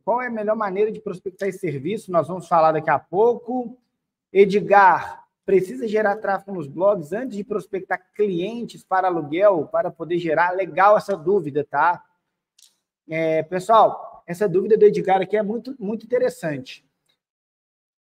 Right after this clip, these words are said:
Eu preciso ter um blog já com tráfego para alugar ele?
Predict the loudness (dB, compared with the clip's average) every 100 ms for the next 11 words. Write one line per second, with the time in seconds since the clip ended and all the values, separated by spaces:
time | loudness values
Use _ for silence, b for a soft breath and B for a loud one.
0 | 0 0 2 -2 -4 -4 -2 -2 -2 -6
1 | 2 4 4 0 -10 -6 -2 2 2 0
2 | -4 -8 -2 0 -2 -6 -14 -14 _ _
3 | 0 0 -2 -6 -8 -8 -10 -14 -16 _
4 | _ _ _ _ 4 6 8 6 2 0
5 | 0 2 0 0 2 6 4 2 -8